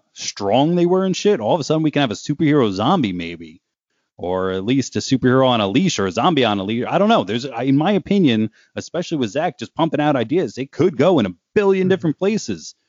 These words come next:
Speaker 1: So I don't see why Netflix wouldn't sit down with a pen and paper and be like, "All right, what next? What else are you thinking?"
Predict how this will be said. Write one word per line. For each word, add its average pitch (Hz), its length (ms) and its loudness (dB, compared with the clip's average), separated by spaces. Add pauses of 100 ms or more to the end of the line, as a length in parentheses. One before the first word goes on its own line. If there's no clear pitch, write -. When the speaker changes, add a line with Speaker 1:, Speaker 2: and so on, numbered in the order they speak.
(200)
Speaker 1:
So - 160 -2
I 151 80 2
don't 160 160 2
see 143 100 2
why 135 160 4
Netflix 139 440 2
wouldn't 131 200 2
sit 139 160 -4
down 143 160 2
with 127 80 0
a - 40 -8
pen 135 180 0
and 127 80 -2
paper 156 220 0
and 98 100 0
be 101 80 2
like, 95 180 0
"All 120 60 -6
right, 113 200 0
what 120 140 0
next? 170 300 0
What 110 80 -2
else 185 180 0
are 143 60 0
you 95 40 -2
thinking?" - 340 -10